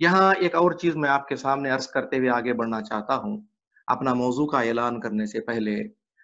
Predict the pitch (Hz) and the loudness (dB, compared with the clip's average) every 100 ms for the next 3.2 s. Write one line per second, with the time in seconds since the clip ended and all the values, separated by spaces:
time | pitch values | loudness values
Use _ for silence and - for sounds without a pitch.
0 | - - 147 175 175 131 113 113 - - | -18 2 4 6 6 4 4 2 -2 -14
1 | _ _ 151 143 156 180 180 180 - _ | _ _ 0 0 2 2 2 -2 -6 _
2 | _ _ _ _ _ _ _ - - 147 | _ _ _ _ _ _ _ -20 2 6
3 | 156 | 6